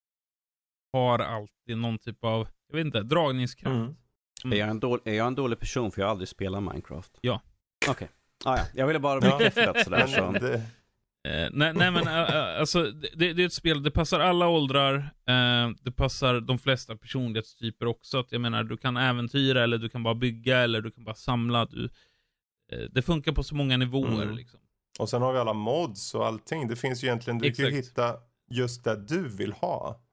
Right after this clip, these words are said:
Speaker 1: Det,
Speaker 2: Eh,
Speaker 1: endless possibilities.
Speaker 2: ja. Och det är ju s-,
Speaker 1: Eh,
Speaker 2: och det är
Speaker 1: och
Speaker 2: så lätt att spela på, om det är s-,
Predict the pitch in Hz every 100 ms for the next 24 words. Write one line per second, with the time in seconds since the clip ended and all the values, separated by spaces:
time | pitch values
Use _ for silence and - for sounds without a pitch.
0 | _ _ 131 110 101 98 98 95 101 143
1 | 147 135 131 - 131 135 151 147 - 113
2 | 123 - - - 139 156 151 123 117 110
3 | 104 165 165 165 147 143 - 135 - 143
4 | 135 151 - 135 117 123 131 127 123 -
5 | -